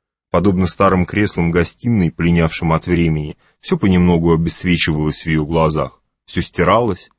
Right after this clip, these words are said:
все принимало бледный и тусклый оттенок. Ее отношения с Жульеном совершенно изменились.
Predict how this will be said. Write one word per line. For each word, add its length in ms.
все 180
принимало 520
бледный 460
и 120
тусклый 520
оттенок. 600
Ее 220
отношения 540
с 20
Жульеном 640
совершенно 600
изменились. 680